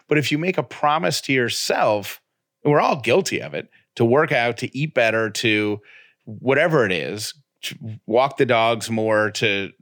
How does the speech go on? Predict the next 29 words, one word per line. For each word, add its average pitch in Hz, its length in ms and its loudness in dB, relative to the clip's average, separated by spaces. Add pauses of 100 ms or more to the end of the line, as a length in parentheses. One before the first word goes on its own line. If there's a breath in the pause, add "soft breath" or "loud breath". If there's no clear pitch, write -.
spend 127 320 0
more 123 160 4
time 120 280 -2
with 113 100 -2
your 110 100 0
fam-, 107 320 -4
whatever 160 300 2
your 139 300 -2 (140)
thing 151 240 0
is, 85 400 -6 (920)
you'll 135 160 2
say, 127 240 2
"All 147 120 2
right, 151 140 4
I'm 131 120 0
gonna 147 80 -2
start 131 260 -4
doing 131 200 0
that 113 160 -6
tomorrow." 107 640 -2 (320 loud breath)
Then 151 140 2
you 135 220 4
immediately 135 720 2
break 117 280 -2
the 117 80 -8
promise 127 460 -4
that - 100 -8
you 117 140 -2
have 113 260 0